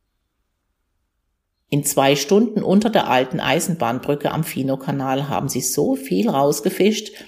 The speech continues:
dass sie es allein in ihren Autos nicht transportieren können. Leon Holubs Opa wird helfen müssen.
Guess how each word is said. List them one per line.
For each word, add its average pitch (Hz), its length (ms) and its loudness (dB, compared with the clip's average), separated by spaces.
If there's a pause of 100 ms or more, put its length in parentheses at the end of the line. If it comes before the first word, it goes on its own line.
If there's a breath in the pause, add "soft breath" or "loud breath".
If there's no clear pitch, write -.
(240 loud breath)
dass 160 280 0
sie - 160 -4
es 190 260 0
allein 139 460 -2
in 156 160 -4
ihren 170 380 -4
Autos 170 420 -2
nicht 170 240 -4
transportieren 170 800 -4
können. 131 500 -4 (800)
Leon 151 320 0
Holubs 160 360 -2
Opa 165 380 0
wird 143 200 -2
helfen 107 340 -2
müssen. 117 460 -6